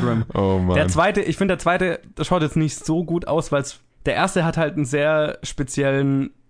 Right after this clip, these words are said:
Speaker 1: spe-, sehr spezielles, cooles Feeling, weil's halt Guillermo del Toro war. Ähm, der zweite wirkt so ein bisschen generischer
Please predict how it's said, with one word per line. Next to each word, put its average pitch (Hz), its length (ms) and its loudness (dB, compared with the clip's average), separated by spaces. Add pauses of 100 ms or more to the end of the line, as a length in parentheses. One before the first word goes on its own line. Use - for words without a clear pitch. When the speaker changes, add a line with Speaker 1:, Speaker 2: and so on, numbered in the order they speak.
Speaker 1:
spe-, - 220 -10
sehr 147 260 -2
spezielles, 139 480 -2
cooles 147 320 0
Feeling, 143 420 0
weil's 117 160 0
halt 123 160 -2
Guillermo 117 360 2
del 117 160 -2
Toro 139 340 0
war. 123 240 0 (720)
Ähm, 143 300 2
der 135 140 0
zweite 156 480 0
wirkt 170 240 0
so 165 60 2
ein 147 40 2
bisschen 151 220 0
generischer 185 600 2